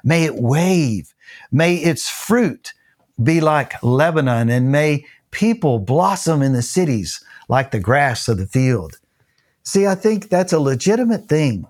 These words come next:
to pray that the, the government would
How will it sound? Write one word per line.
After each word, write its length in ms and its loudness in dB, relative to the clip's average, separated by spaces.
to 140 0
pray 240 2
that 220 -2
the, 300 -2
the 120 0
government 640 0
would 360 0